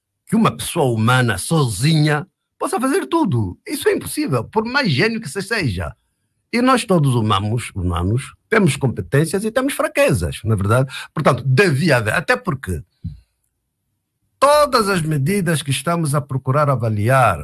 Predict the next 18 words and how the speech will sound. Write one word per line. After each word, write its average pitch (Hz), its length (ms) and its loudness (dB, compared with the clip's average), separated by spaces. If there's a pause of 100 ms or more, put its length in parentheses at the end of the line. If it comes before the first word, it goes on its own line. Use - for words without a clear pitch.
(640)
se - 280 -2
quisermos 135 420 2
fazer 123 260 2
uma 120 160 2
avaliação, 107 400 0
não 214 180 0
estão 214 240 -2
a 202 60 -4
funcionar. 190 580 -4 (640)
A 220 80 6
diversificação 156 800 2
da 117 140 4
economia 110 540 2
ainda 220 320 4
não 226 120 2
está. 175 360 -4 (600)
Está - 200 0
tênue, 147 680 2